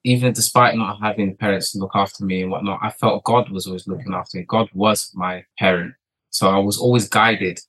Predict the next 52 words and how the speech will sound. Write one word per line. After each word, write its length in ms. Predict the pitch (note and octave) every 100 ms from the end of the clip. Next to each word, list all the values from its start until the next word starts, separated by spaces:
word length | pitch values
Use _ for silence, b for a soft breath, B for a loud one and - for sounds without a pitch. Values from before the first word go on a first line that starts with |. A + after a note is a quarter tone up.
| _ _ A2+
and 140 | A2+
I 200 | A2+ A2 -
grew 200 | A#2 B2
up 160 | -
being 240 | A#2 G#2+ G2
able 360 | G#2+ G2 G2 - -
to 320 | G#2 G2 G2 - _
read 400 | G2+ G2 A2+ G#2
the 80 | G#2
signs 400 | - F#2 F#2 E2+
in 60 | F2+
my 140 | F2
life. 280 | E2+ E2+ -
So 300 | - F#2+ F2+ _ _ _ -
I, 180 | - -
I 80 | G#2+
would 220 | G#2 F#2
always 320 | A2+ A2 -
feel 420 | - - A#2+ A2
when 200 | G2 F#2+
God's 300 | - G2 -
trying 260 | - G2 F#2+
to 120 | -
tell 240 | - G2
me 80 | F#2+
something, 480 | E2+ F#2 - - G2+
and 100 | F#2+
I 60 | F#2+
would 140 | F#2+
always, 440 | A2 G#2 G2 - _ G#2+
I 60 |
would 200 | A2 G#2
listen, 460 | A#2 B2+ - G2 G2
because 240 | - A#2
I 140 | G#2+ G#2+
knew 320 | A#2+ A#2+ A#2 - _ -
that 160 | G#2+
way, 160 | A#2 A2+
if 140 | A#2+
I 100 | G#2+
didn't 280 | - C3+ A#2+
listen 340 | A#2 C3 A#2 -
to 100 | -
the 120 | -
guidance, 440 | G#2+ G#2+ G2 G2
I 80 | G2+
would 140 | G2
end 160 | G#2 G2+
up 80 | -
in 160 | G2+ G2
real 200 | G2+ G2+
trouble. 480 | - G#2 G2+ F2